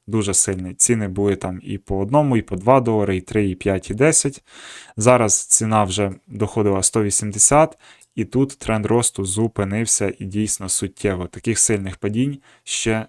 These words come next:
не було. І тут вийшов головний, е, продавець цієї компанії, саме Джеф Безос, тому що він почав зливати дуже велику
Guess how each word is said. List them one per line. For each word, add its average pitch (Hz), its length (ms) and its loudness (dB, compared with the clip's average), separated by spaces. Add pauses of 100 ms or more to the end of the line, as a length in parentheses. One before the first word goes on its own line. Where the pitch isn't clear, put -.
не 110 220 -4
було. 95 400 -4 (280)
І 107 80 -4
тут 120 200 0
вийшов 117 560 2
головний, 110 760 -2 (480)
е, 95 440 -6
продавець 113 680 0 (140)
цієї 107 260 0
компанії, 104 580 0
саме 98 300 -2
Джеф 104 240 0
Безос, 92 400 -2
тому 95 200 -12
що - 180 -6
він 143 180 -2
почав 123 300 -2
зливати 110 460 0
дуже 104 300 -4
велику 101 540 0